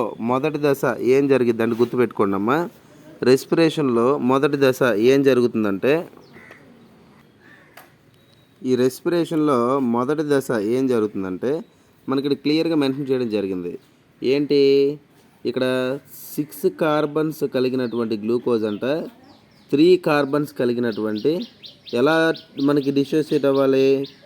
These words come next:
పైరువేటుగా మారాలి. గుర్తుపెట్టుకోండి అమ్మా, సిక్స్ కార్బన్స్ కలిగినటువంటి గ్లూకోజ్ చాలా ఇంపార్టెంట్ అమ్మా.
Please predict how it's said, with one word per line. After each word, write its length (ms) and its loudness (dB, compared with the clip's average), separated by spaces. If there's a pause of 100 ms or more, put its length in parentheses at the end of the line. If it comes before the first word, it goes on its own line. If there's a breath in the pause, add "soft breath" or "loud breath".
(100)
పైరువేటుగా 680 2
మారాలి. 300 -4
గుర్తుపెట్టుకోండి 640 -4
అమ్మా, 160 -16 (1000)
సిక్స్ 280 -2 (120)
కార్బన్స్ 540 0
కలిగినటువంటి 580 -2
గ్లూకోజ్ 340 -2 (140)
చాలా 320 -2
ఇంపార్టెంట్ 600 -2
అమ్మా. 200 -6